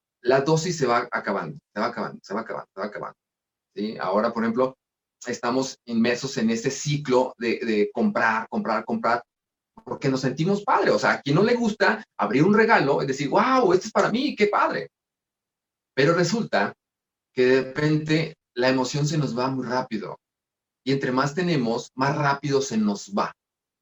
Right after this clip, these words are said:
Entonces, pero hay dos tipos de personas, al menos así las encuentro,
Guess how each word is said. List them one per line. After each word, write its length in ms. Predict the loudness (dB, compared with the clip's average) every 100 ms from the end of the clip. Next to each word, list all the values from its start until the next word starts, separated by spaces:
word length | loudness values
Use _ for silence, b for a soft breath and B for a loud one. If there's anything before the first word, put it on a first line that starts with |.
| _ _ _ _ _
Entonces, 280 | -12 -12 -18 _ _ _
pero 220 | -2 -2 -6 -16 _ _ _ _ 2
hay 140 | 6
dos 240 | 6 4 2
tipos 360 | -6 -2 -4
de 80 | -2
personas, 500 | -4 -4 -4 -6 -4
al 80 | -2
menos 220 | -2 -2
así 200 | -6 -4
las 160 | -2 -4
encuentro, 480 | -4 -6 -6 -12